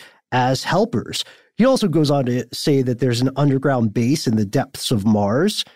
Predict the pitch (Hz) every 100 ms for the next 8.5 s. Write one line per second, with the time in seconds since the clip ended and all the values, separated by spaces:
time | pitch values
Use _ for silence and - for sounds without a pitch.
0 | _ _ _ _ - 135 131 131 131 -
1 | - 127 131 123 123 156 143 117 151 147
2 | 117 107 104 - 135 120 113 107 - 98
3 | 98 - _ - _ _ _ - 135 131
4 | 127 180 190 - 151 135 127 123 120 123
5 | 123 - - 135 202 202 - - 156 185
6 | 147 113 107 110 120 117 131 127 120 113
7 | - 113 110 95 92 - 123 117 101 113
8 | 208 208 104 101